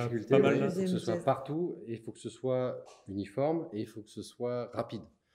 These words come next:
Speaker 1: Si vous marquez un temps d'arrêt, vous allez avoir une
Speaker 2: Ça va se
Speaker 1: partie qui
Speaker 2: voir.
Speaker 1: sera plus développée que l'autre.
Speaker 3: Mm.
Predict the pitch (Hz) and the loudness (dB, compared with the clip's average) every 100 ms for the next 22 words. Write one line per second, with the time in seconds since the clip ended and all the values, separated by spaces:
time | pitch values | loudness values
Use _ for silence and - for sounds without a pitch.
0 | - _ - 87 98 - 104 95 98 95 | -20 _ -16 -8 -8 -6 -8 -6 -6 -6
1 | 101 127 127 104 95 92 92 95 123 117 | -4 -4 -4 -8 -8 -10 -10 -8 -6 -2
2 | 123 - 113 107 - 127 - 107 104 107 | -2 -2 -4 -4 -6 -10 -8 -6 -6 -6
3 | - - 87 71 | -8 -10 -12 -12